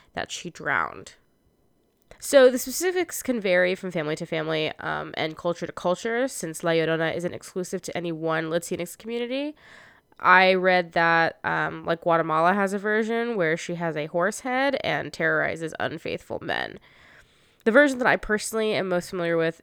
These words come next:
is that La Llorona was once a sickening bitch named Maria, um, from a poor-ass village,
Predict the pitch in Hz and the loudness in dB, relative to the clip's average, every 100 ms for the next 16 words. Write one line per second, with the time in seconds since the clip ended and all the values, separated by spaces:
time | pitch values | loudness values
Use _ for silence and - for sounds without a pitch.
0 | - 156 160 160 160 156 - - - 175 | -6 -4 -4 -2 0 -2 -6 -20 -12 2
1 | 175 175 180 180 180 165 165 170 160 165 | 6 6 6 4 2 2 0 -2 -2 -4
2 | - - 165 160 - - - - - 262 | -8 0 2 2 -2 -10 -10 -2 2 2
3 | 226 180 156 151 131 131 131 - 185 170 | 2 -2 -4 -4 -2 -2 -2 -10 -8 -4
4 | 147 151 160 175 175 147 123 139 185 - | -4 -6 -6 -2 0 0 0 0 -4 -14
5 | - - - 170 156 95 92 95 _ _ | -20 -6 2 4 4 2 -4 -12 _ _
6 | - - 185 180 - 196 185 165 175 - | -6 0 2 2 2 4 6 4 2 0
7 | 160 147 156 170 - | 0 0 -2 -4 -12